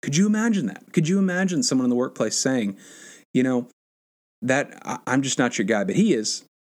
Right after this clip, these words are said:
you know, and they, and they're talking about you. "He, he's the right guy for you. He's great at this project." Could you imagine the level of humility that that would take in a workplace and how confident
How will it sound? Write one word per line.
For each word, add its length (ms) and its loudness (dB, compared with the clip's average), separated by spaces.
you 80 -4
know, 80 0
and 80 2
they, 100 0
and 140 -2
they're 60 -2
talking 240 0
about 260 -2
you. 320 -2
"He, 240 0
he's 300 0
the 80 0
right 180 0
guy 180 -2
for 140 -6
you. 240 -2
He's 220 0
great 240 0
at 60 -6
this 120 -6
project." 500 -4
Could 140 2
you 100 2
imagine 580 -2
the 80 2
level 240 0
of 80 -8
humility 480 -2
that 100 -2
that 140 0
would 100 -4
take 220 -2
in 80 -2
a 20 -2
workplace 540 -6
and 140 0
how 280 -2
confident 560 -2